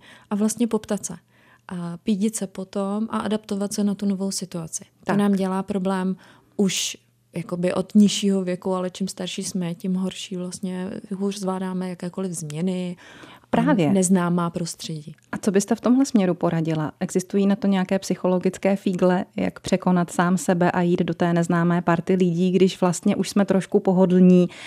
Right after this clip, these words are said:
Speaker 2: a máme rádi ty svoje pořádky, tak jak jsme si je nastavili?
Speaker 1: Eh, já bych asi, eh, hlavně zmínila, že pozor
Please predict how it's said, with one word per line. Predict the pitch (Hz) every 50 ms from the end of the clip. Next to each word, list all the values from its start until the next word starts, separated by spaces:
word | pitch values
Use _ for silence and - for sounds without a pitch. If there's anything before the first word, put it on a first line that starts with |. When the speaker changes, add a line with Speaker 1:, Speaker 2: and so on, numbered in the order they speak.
| - - - -
Speaker 2:
a | 190
máme | 185 175 175 185 185 185
rádi | 185 180 175 175 180 180 170 180 180 180 180 170 - -
ty | - 196
svoje | - - 175 180 190 185
pořádky, | - 185 175 185 175 170 170 - - 175
tak | - 170 -
jak | 165 - -
jsme | - 175
si | 165 - -
je | 180 180
nastavili? | 175 175 165 - - 175 165 170 160 160 160 185 - _ _ _ _ _ - _ - _ _ _ _ _ _ _ _ _ _ _ _ _ _ _ _ _ _ -
Speaker 1:
Eh, | 185 170 165 160 -
já | - 175 170 160 156 160 160
bych | 165 165 185 185 - - -
asi, | - 190 170 - - - - - 196 190 180 185 180 175 180 180 185 - _
eh, | 190 170 165 165 165 160 160 165 165
hlavně | 160 160 170 175 170 165 170 170 180 185
zmínila, | 185 196 190 185 180 175 180 180 180 180 180
že | 170 170 190
pozor | 185 _ - 180 170 170 175 180